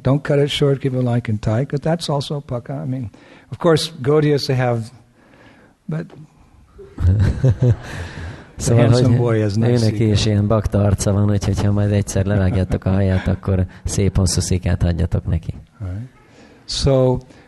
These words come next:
Speaker 1: like this, we want to hear, we want to taste.
Speaker 2: És így akarunk, ahogy akarunk hallani, akkor ízlelni is akarunk.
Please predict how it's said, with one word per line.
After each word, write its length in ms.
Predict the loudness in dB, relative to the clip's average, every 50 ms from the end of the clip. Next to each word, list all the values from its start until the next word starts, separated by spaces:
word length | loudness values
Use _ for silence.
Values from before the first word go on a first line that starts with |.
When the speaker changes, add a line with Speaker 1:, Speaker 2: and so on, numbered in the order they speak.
| _ _
Speaker 1:
like 260 | 0 2 2 2 2
this, 220 | 2 2 4 4 4
we 80 | 4
want 180 | 4 4 4 4
to 80 | 2 2
hear, 460 | 2 4 4 6 6 4 4 2 -2 -6 -16 -10 -2
we 100 | 2 4 4
want 180 | 4 4 2
to 80 | 0 -2
taste. 540 | 0 2 2 4 4 2 2 -2 -6 -8 -12 -18 -18 -20 _ _ _ _ _ _ _ _ _ _ _ _ _ _ _ -20 -20 -8 -2
Speaker 2:
És 220 | 0 0 2 2
így 160 | 0 0 0 0
akarunk, 560 | 0 0 0 2 2 0 2 0 0 0 0
ahogy 480 | -2 -2 -2 0 2 2 2 4 2
akarunk 360 | 0 0 2 0 0 0 0 2
hallani, 420 | 2 2 2 2 2 2 2 0
akkor 220 | 0 0 0 0
ízlelni 440 | 2 2 2 2 2 2 2 2 2
is 140 | 0 0 0
akarunk. 440 | -2 -2 -2 0 0 0 0 -2